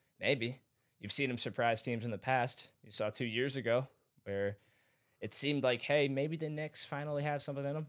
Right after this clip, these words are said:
No, the Hawks said, "Hey, we're gonna beat you in five."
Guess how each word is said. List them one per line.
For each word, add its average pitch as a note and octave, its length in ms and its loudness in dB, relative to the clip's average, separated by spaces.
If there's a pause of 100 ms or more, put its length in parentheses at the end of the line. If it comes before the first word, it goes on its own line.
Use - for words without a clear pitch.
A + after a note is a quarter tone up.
No, G#2+ 240 -4 (280)
the F2 60 -10
Hawks G#2 340 -2
said, G2+ 220 -2
"Hey, G#2+ 320 0 (360)
we're C3 80 0
gonna G#2 200 -2
beat G#2+ 280 -2
you G#2 100 -2
in F#2+ 100 -4
five." G2+ 340 -2